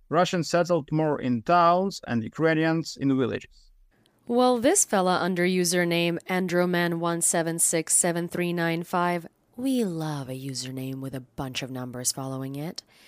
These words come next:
Speaker 2: seems to think that, quote, "Crimea was never Ukrainian territory," end quote. Should we tell him about the relationship between Crimean Tatars,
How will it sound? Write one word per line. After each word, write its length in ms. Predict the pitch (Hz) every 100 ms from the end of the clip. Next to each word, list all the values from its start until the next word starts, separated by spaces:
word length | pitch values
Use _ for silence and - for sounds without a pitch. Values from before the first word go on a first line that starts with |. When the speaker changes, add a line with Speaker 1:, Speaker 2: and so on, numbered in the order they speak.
| - -
Speaker 2:
seems 320 | - 233 233 -
to 120 | 233
think 340 | - 226 220
that, 280 | 214 208 - - -
quote, 380 | 208 220 302 - - - - -
"Crimea 420 | 214 208 254 392
was 200 | 427 330
never 240 | 240 233
Ukrainian 580 | 254 240 - 180 185 185
territory," 680 | 190 247 202 - 127 123 175 _ _ _ -
end 160 | 320 -
quote. 300 | 147 - - _ _ _
Should 300 | - - 294 339
we 300 | 403 392 392 -
tell 140 | 233 247
him 100 | 302 302
about 240 | 294 285
the 100 | 277
relationship 680 | 262 226 208 - 269 311 302
between 380 | 240 - 214 208
Crimean 460 | 214 208 220 214 214
Tatars, 800 | 208 190 190 185 233 294 - -